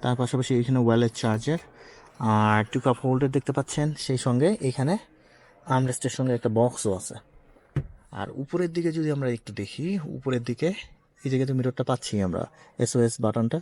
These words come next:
তারপর হচ্ছে এই জায়গায় হ্যাজার্ড বাটনটা। প্যানোরামিক একটা গ্লাস রুফ, এটা কিন্তু সানরুফ না, এটা কিন্তু ওপেন হয় না, সব অ্যালক্যান্ট্রা, ন্যাপা অ্যালক্যান্ট্রা ইউজ করে ওরা। তো খুবই ভালো কোয়ালিটির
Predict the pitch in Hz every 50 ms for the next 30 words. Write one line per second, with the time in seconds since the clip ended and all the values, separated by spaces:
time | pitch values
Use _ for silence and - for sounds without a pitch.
0 | - _ - 120 113 113 - 117 117 117 117 113 113 117 117 117 - - 110 107
1 | 104 110 110 104 110 104 107 104 110 104 110 110 101 - 113 120 160 - - -
2 | - - - - - _ _ - - 139 135 139 143 147 147 156 151 - 139 135
3 | - 139 123 120 117 113 120 131 - - - 98 90 - 101 110 113 123 120 123
4 | 117 - 131 117 113 120 113 - 139 160 180 147 - 110 107 101 107 101 95 107
5 | 107 - - 123 - 117 107 98 101 92 101 131 - _ _ - - - _ -
6 | - - 147 151 147 131 131 135 127 139 135 131 143 135 160 - - _ _ -
7 | - 127 120 113 - 131 156 - - - - 110 110 - 110 107 - - - 123
8 | 104 110 - - - 120 117 107 - - 107 101 98 98 98 95 - - - -
9 | - _ - _ _ _ _ _ _ _ - - - - - 196 233 254 185 135
10 | 147 165 165 151 - 151 135 117 104 - 107 101 98